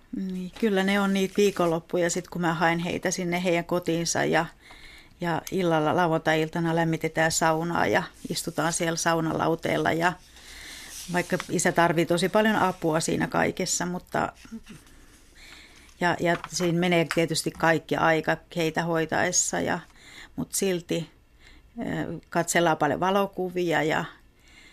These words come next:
ja tota, uudestaan ja uudestaan jutellaan niistä, mietitään, muistellaan vanhoja asioita. Et, ja samaten mun isä ja äiti on kans ko-,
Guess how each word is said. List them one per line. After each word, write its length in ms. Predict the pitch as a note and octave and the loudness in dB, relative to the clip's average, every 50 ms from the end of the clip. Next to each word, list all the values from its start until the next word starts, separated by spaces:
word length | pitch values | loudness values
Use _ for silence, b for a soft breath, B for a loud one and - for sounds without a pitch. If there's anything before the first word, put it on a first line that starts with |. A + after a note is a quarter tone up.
| b b b b _ - G#3 F3 | b b b b _ -16 -12 -8
ja 280 | E3 E3 D#3+ - - - | -6 -4 -4 -4 -6 -6
tota, 440 | - - D#3+ - - E3 D#3 D3+ - - | -10 -12 -10 -8 -6 -6 -4 -6 -4 -2
uudestaan 500 | - G3 F#3+ F3+ G3 F#3+ - - F3+ F#3 | 0 0 2 2 2 0 2 2 2 4
ja 120 | F3+ E3+ | 4 4
uudestaan 640 | D#3+ D#3+ E3 E3+ D3+ E3+ E3 - - - D#3 D3+ D3+ | 4 2 0 0 0 0 -2 -2 -2 0 0 0 0
jutellaan 440 | C#3+ - - D3+ D#3 - E2 - E3 | -2 -2 -2 -2 0 0 0 0 0
niistä, 440 | - - E3 - - - - E3+ E3 - - - | -2 -2 -2 -4 -4 -2 -2 -4 -4 -6 -14 -10
mietitään, 520 | - E3+ E3 D#3+ - E3+ E3 - F3 E3 E3 | -6 -2 -2 0 -2 -2 0 2 2 2 2
muistellaan 560 | D#3+ E3 E3 - - E3 E3 D#3+ D#3+ E3 E3 | 0 0 -2 -2 -2 0 0 2 0 0 0
vanhoja 540 | E3 - F3 F3 D#3+ F3+ F3+ F#3 - F#3+ F#3 | 0 -2 -2 -2 -4 -2 0 0 2 2 0
asioita. 640 | F3 - - F#3+ F#3 G3 F#3+ F#3+ F#3 - F#3+ F#3 F3+ - B B B B B B B B B B B B B B B B B B - - | 0 -2 -4 -4 -4 -4 -4 -4 -4 -4 -6 -8 -8 -10 B B B B B B B B B B B B B B B B B B -14 -10
Et, 400 | - - F3+ - - - - B B B B - | -8 -8 -8 -8 -12 -18 -20 B B B B -8
ja 100 | F#3 F3 | -4 0
samaten 420 | G3+ F#3+ F#3+ G3+ A3 A3 B3+ A3 | 0 2 4 4 4 4 4 4
mun 280 | G#3+ G#3 G#3 G3+ G3 F#3+ | 4 2 2 2 0 0
isä 300 | F#3 G3+ G3 - G3+ F#3+ | 0 0 0 2 2 4
ja 120 | F#3+ F#3 F#3 | 4 4 4
äiti 220 | F3+ F3 - F3 | 4 2 2 -2
on 100 | F3 F3 | -2 0
kans 220 | E3 E3 F3+ D#3 - | 0 0 -2 -2 -4
ko-, 340 | - F#3 F3 E3 D#3+ - | -4 -4 -4 -4 -4 -8